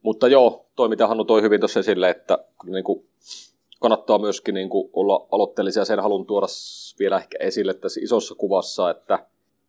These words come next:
me ollaan pyritty, ollaan menneisyydessä saatu siitä kritiikkiäkin joskus silloin alkuaikoina, kun itse tähän organisaatioon tuli, että mikä kompetenssi on antaa syvällistä palautetta näistä leireistä.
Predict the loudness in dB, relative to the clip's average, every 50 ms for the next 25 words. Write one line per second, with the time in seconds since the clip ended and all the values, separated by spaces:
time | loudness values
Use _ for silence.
0 | _ _ 4 6 8 8 6 6 4 0 -2 -2 -4 -4 _ 0 0 0 -2 -10
1 | -8 -4 0 2 2 2 2 0 -4 -4 -4 0 0 0 0 0 -2 -2 -2 -4
2 | -2 -2 -2 -2 -4 -6 -6 -4 -4 -4 -4 -2 -4 -4 -2 -2 -2 -4 -4 -4
3 | -2 -2 -2 -4 -6 -8 -8 -8 -8 -10 _ -20 -18 -16 -14 -10 -10 -10 -10 -12
4 | -14 _ _ _ _ _ _ _ _ -8 -8 -8 -4 -2 -2 -4 -2 -4 -6 -8
5 | -8 -8 -8 -8 -6 -6 -8 -8 _ -6 -6 -6 -6 -8 _ _ _ _ _ _
6 | _ _ _ _ _ -4 -2 -2 0 -2 -2 0 2 0 0 0 0 -2 -2 -2
7 | -2 -2 -2 -2 -2 -4 -4 -6 _ -12 -12 -10 -6 -4 -4 -4 -4 -6 _ _
8 | _ _ _ _ _ _ _ _ _ _ _ _ _ _ _ _ -16 -16 _ _
9 | -2 0 0 0 -2 0 0 -2 -2 -4 -4 -2 -2 0 -2 -2 -4 -4 -4 -4
10 | -4 -4 -4 -6 -4 -4 -2 -4 -4 -8 -10 -10 -4 -2 0 2 2 0 0 -4
11 | -8 -10 _ _ -8 -8 -8 _ _ _ _ _ _ _ _ _ _ _ -6 -6
12 | -4 -2 -2 0 0 0 0 0 -2 -4 -6 -6 -10 -10 -12 -12